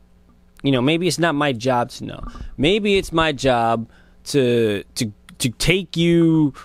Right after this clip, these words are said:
for a ride, a ride through the mind, uh, a beautiful mind of, of the, the, the beautiful mind of Sanchez. Yeah. <laughs>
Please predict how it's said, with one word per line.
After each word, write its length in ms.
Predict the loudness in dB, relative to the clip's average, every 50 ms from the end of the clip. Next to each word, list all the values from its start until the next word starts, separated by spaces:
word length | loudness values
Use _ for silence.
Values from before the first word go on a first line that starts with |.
| -18
for 400 | -16 -6 0 2 2 4 4 4
a 20 | 4
ride, 560 | 4 4 4 4 4 2 2 0 -2 -2 -2
a 100 | -2 0
ride 540 | 0 0 0 2 0 0 0 -2 -4 -6 -4 0
through 120 | 4 4 4
the 100 | 4 4
mind, 760 | 2 4 4 2 2 0 -2 -2 -4 -6 -6 -6 -4 -2 -2 -2 -4 -6 -18 -20 -10 -4
uh, 280 | -2 0 0 0 -2 -4 -4
a 120 | -2 -2 -2
beautiful 600 | 0 2 4 4 6 6 4 4 4 4 4 4
mind 840 | 4 4 4 4 2 2 0 -2 -4 -6 -8 -10 -8 -4 -2 -2 -2 -4 -6 -16 -8 -2
of, 600 | 0 2 2 2 2 0 -2 0 0 0 0 0 -2 0
of 680 | 0 2 2 2 0 -2 -4 -6 -6 -6 -6 -6 -8 -10 -12 -20 -20 _ _ -4
the, 100 | -2 -2
the, 280 | 0 2 2 0 0 2
the 80 | 4 4
beautiful 500 | 6 8 8 6 8 6 4 4 4 4
mind 520 | 4 4 4 4 4 2 2 2 0 0
of 80 | 0 -2
Sanchez. 1040 | 0 0 2 2 2 0 -2 -2 -4 -4 -4 -6 -8 -10 -10 -10 -10 -10 -12 -14 -18 -20 -20 _ _ _ -20 _ -20 -20 _ _ -20 -20 -20 _ -20 -20 -14 -10
Yeah. 560 | -8 -6 -6 -6 -8 -10 -12 -14 -16 -16 -8 -2 2 2 4 6 8 8 6 6 6
<laughs> 380 | 4 2 2 2 0 0 -2